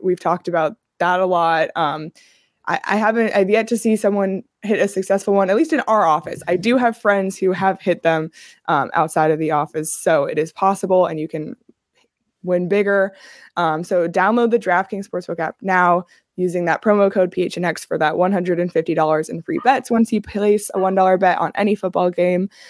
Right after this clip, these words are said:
Um, twenty-one and over, Arizona only. Gambling problem, call one eight hundred next step.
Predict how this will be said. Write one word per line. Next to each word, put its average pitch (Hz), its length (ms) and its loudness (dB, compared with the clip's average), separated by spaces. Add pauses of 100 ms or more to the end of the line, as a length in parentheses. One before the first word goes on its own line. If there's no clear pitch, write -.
(300)
Um, 156 240 -6
twenty-one 226 480 0
and 202 140 -2
over, 185 420 0
Arizona 196 480 0
only. 175 480 -2 (240)
Gambling 196 400 0
problem, 185 420 0
call 160 220 -2
one 180 160 2
eight 185 60 -2
hundred 170 360 -4
next 170 240 -8
step. 226 280 0